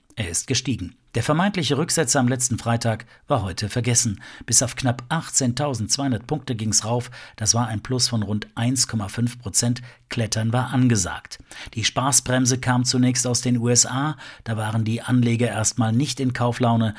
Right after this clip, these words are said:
Sie haben wohl ein bisschen intensiver darüber nachgedacht, was da so im Nahen Osten passieren kann. Der dax hat den Handel bei achtzehntausendsiebenundzwanzig Punkten schließlich beendet. Das waren null Komma fünf Prozent mehr als am Freitag.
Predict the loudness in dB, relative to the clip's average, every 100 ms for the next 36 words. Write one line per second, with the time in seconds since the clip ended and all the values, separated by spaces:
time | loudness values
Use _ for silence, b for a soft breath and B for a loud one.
0 | B -6 -2 2 4 4 2 2 2 0
1 | -2 -2 0 0 0 0 0 0 0 0
2 | 0 0 -2 -2 -4 -12 B B -4 -2
3 | 0 0 0 -2 -4 -2 0 0 0 0
4 | 0 0 -2 -6 -2 -2 -2 -6 -8 -10
5 | -16 -20 B B B -2 0 2 2 2
6 | 2 2 4 4 4 2 0 0 0 0
7 | 2 2 2 2 2 2 2 0 -2 -4
8 | -2 -4 -2 -2 -2 -4 -4 -4 0 0
9 | 0 B B B -4 0 2 2 4 4
10 | 4 2 2 2 0 -2 -2 -4 0 2
11 | 2 0 -2 -2 -6 -4 -2 -2 -4 -4
12 | -4 -6 -10